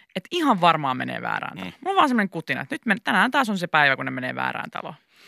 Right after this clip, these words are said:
Speaker 2: Volt sense is tingling.
Speaker 1: Yes. <laughs> Mun radar, Schmolt radar is tiit, tiit, tiit. Ja sit mä menin sinne alas ja, ja siellä mä näen, mä näen, kun se ottaa sen mun schmalepakassin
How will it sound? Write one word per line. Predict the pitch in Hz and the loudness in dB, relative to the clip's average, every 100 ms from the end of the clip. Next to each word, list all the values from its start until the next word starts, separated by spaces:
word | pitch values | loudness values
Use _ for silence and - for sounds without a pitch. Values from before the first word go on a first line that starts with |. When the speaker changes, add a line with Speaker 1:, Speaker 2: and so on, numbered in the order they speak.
| - 127 | -4 2
Speaker 2:
Volt | 127 107 | 2 2
sense | - 87 - - | -4 -6 -6 -10
is | - | -6
tingling. | 98 95 78 71 - 190 | -4 -2 -4 -8 -8 2
Speaker 1:
Yes. | 180 175 - - - - - - 403 | 2 4 0 -4 -6 -10 -10 0 2
<laughs> | 370 - - - - _ | 2 2 0 -2 -20 _
Mun | 269 233 220 - - 185 | -2 0 -2 -6 -6 2
radar, | 233 240 160 131 139 - - - | 4 4 4 2 0 -4 -4 -4
Schmolt | - - 226 285 190 | -4 -2 2 2 0
radar | 185 202 170 139 135 | 4 6 6 4 2
is | - | 0
tiit, | - 415 415 415 415 _ - - | 2 4 6 4 2 _ -18 -4
tiit, | 415 415 415 427 - _ _ _ | 2 4 4 4 0 _ _ _
tiit. | 403 403 415 - - - - - - - - | 4 6 4 2 -10 -18 -18 -16 -18 -18 0
Ja | 233 - | 2 2
sit | 233 339 | -2 -2
mä | 339 | 0
menin | 285 277 269 | 2 0 0
sinne | 226 190 - | 0 -4 2
alas | 269 311 277 - _ _ - - - _ _ - | 4 6 2 -2 _ _ -20 -20 -20 _ _ 0
ja, | 220 220 - | 4 4 4
ja | 226 220 | 2 2
siellä | 196 185 269 | 2 2 2
mä | 370 | 4
näen, | 302 294 285 - | 6 6 4 -4
mä | 170 | 0
näen, | 160 185 220 233 226 _ | 2 4 2 0 -4 _
kun | 196 | -2
se | 180 | 2
ottaa | 180 - 175 | 2 2 -2
sen | 160 | -2
mun | 143 151 - | -6 -8 -12
schmalepakassin | - 196 208 214 180 - 185 - 185 | -6 0 2 2 0 0 -2 -2 -6